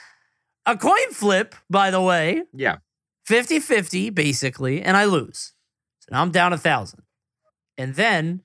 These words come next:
Speaker 1: I
Speaker 2: Then
Speaker 1: take
Speaker 2: you,
Speaker 1: out
Speaker 2: then you put a thousand on red, and eventually you'll
Speaker 1: I
Speaker 2: be even.
Speaker 1: I'm, I mean, I should have done that, honestly, 'cause, like, eventually you'll win, right? Like
Speaker 2: Like, here's the thing about having disposable income in Vegas, is if you're ever down in money,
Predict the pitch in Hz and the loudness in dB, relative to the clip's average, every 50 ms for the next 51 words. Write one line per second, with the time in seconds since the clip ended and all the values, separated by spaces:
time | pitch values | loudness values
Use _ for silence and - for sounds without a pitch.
0 | _ _ - - 156 - 175 160 - 202 160 143 139 131 - 185 214 247 247 - | _ _ -6 -6 0 2 2 2 2 2 2 2 2 4 2 2 0 0 0 0
1 | 196 185 - 160 156 - 170 165 190 233 240 208 151 117 98 87 92 92 90 95 | 0 2 2 0 0 2 2 2 2 2 0 -4 -4 -2 0 0 -2 -2 -2 0
2 | 98 98 101 104 - - 117 135 135 143 127 151 220 302 294 - - - - - | 0 0 0 0 -2 -4 0 2 2 2 4 2 0 0 0 -6 -8 -4 0 2
3 | - - - _ - 190 127 143 156 139 156 151 139 127 139 190 214 - - 87 | 2 2 0 _ -2 0 2 2 2 2 2 0 0 0 -2 -6 -6 -4 -2 -4
4 | 76 76 98 - _ - 214 247 277 269 - - - 285 302 311 302 302 285 - | -4 -4 -10 -12 _ 2 2 2 2 0 -4 -2 0 0 2 2 0 0 0 2
5 | 247 269 302 294 - - 370 403 381 277 180 156 285 277 262 220 226 262 302 339 | 0 0 0 -2 0 0 2 2 2 0 -2 -4 -2 -2 -2 0 0 2 2 0
6 | 330 - _ _ - 175 175 185 208 233 226 - - 311 320 330 320 - 262 269 | 0 -4 _ _ -2 0 2 2 2 0 -4 -4 -4 -4 -4 -4 -2 0 -2 0
7 | 220 208 247 247 - 254 226 233 370 392 403 - - 349 269 220 190 202 190 165 | 2 2 0 2 2 0 0 0 0 0 0 -2 -2 -2 -2 2 2 2 0 0
8 | 156 165 165 135 107 107 95 160 147 135 147 160 170 175 170 _ _ - 165 156 | 0 0 -2 -2 -2 -6 -12 -10 -2 0 2 2 2 0 -4 _ _ -4 0 0
9 | 151 156 175 175 - - 170 185 233 269 254 240 190 - 196 185 170 160 151 143 | 2 4 2 0 0 2 2 2 2 2 0 -2 0 2 2 0 0 0 0 0
10 | 135 139 131 131 131 120 117 - - - 120 120 120 117 127 120 113 - 95 101 | 0 0 0 -2 -4 -8 -10 -10 -4 0 2 2 2 2 2 -2 -2 -2 -2 -6
11 | 104 98 - 123 117 110 101 85 87 90 87 90 104 123 131 - - _ _ _ | -6 -4 -4 -4 -4 -2 -4 -4 0 0 0 2 2 2 2 0 -4 _ _ _
12 | - - 120 117 139 127 - 151 143 - - 127 131 139 185 180 131 101 - 101 | -8 -8 -4 -2 0 0 4 2 2 4 4 0 2 4 2 0 0 0 -2 0
13 | 101 110 117 117 117 110 101 95 92 90 95 104 113 131 139 | 0 0 0 -2 -4 -4 -4 -4 -4 -2 -2 -4 -4 -6 -8